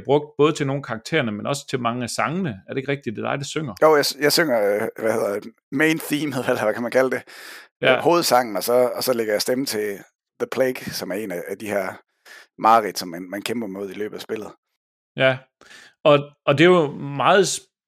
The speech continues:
Speaker 1: specielt, kan man sige, hvis man siger. Det var en af de ting, der får, får Figment til,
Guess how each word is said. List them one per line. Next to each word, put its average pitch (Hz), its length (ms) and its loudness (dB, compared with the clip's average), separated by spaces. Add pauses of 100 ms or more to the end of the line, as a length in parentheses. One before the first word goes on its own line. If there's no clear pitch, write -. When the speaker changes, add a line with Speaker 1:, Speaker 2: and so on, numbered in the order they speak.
(220)
Speaker 1:
specielt, 175 520 2
kan 123 160 -4
man 113 120 -4
sige, 123 140 0
hvis 127 120 -2
man 117 140 -2
siger. 110 140 -10
Det 143 100 6
var 180 60 8
en 156 120 4
af 127 60 2
de 131 100 0
ting, 135 200 0
der 107 60 -4
får, 104 280 0
får 117 220 -4
Figment 135 420 -2
til, 127 340 0